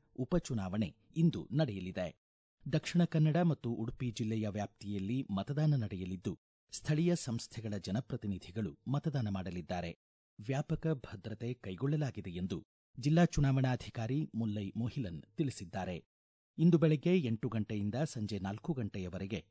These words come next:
ಮತದಾನಕ್ಕೆ ಅವಕಾಶ ನೀಡಲಾಗಿದೆ. ಒಟ್ಟು ಮೂರ್ನೂರ ತೊಂಬತ್ತೆರಡು ಮತಗಟ್ಟೆಗಳಿದ್ದು, ಐವತ್ಮೂರು ಸೂಕ್ಷ್ಮ ಮತಗಟ್ಟೆಗಳನ್ನು ಗುರುತಿಸಲಾಗಿದೆ. ಆರು ಸಾವಿರದ ಮೂವತ್ತೆರಡು ಮತದಾರರು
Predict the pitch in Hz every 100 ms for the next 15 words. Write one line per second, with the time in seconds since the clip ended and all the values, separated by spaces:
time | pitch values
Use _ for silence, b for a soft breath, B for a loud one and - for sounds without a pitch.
0 | - 123 143 156 135 101 101 95 - 110
1 | 143 95 - 92 95 104 92 82 87 90
2 | 82 - _ _ _ _ 139 - 123 82
3 | - 139 123 139 151 - 110 92 - 107
4 | 95 101 95 104 107 - 90 87 85 110
5 | 139 - _ _ 127 151 160 - 135 131
6 | 147 - 113 - 110 95 95 139 135 107
7 | 92 90 104 - 95 131 151 110 - 92
8 | 85 85 87 82 _ _ _ - 127 147
9 | 151 151 135 131 127 165 160 123 107 -
10 | 107 151 127 101 90 90 95 98